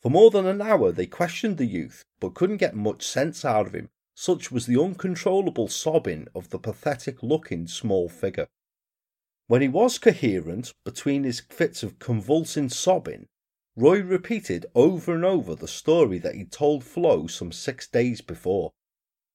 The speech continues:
He'd been with Lynn on the path, had gone into Red Wood to urinate, and she'd vanished when he came out. Such a state was he in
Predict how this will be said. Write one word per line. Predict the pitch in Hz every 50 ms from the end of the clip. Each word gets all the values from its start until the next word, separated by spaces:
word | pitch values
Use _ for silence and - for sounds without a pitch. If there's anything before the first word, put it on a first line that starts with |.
| _ -
He'd | 98 95 82 -
been | - 117 139 156 147
with | 143 127 -
Lynn | 95 95 110 135 135
on | 110 110 113
the | 107
path, | - - - - 92 127 190 - - _ _ _ _ _ _ _ -
had | - 90 -
gone | - 107 123 139 139
into | 139 147 135 - - 120
Red | 107 101 123 139 147 - -
Wood | 95 92 101 143 151
to | - - 107
urinate, | 98 95 117 117 117 104 95 82 - 87 117 123 - - _ _ _ _ _ _ _ -
and | - -
she'd | - - 117 92 87
vanished | - - 156 175 135 78 69 82 - - - - -
when | 95 92
he | 95 90
came | - - - 101 82 82 95
out. | 104 104 82 - - _ _ _ _ _ _ _ _ _ _ _ _ _ _ _ _ _ _ _ _ _ _ _ -
Such | - - 226 240 233 -
a | 262 240
state | - - - 254 247 196 - -
was | 120 113 117
he | 131 151 190
in | 202 123 82 76 82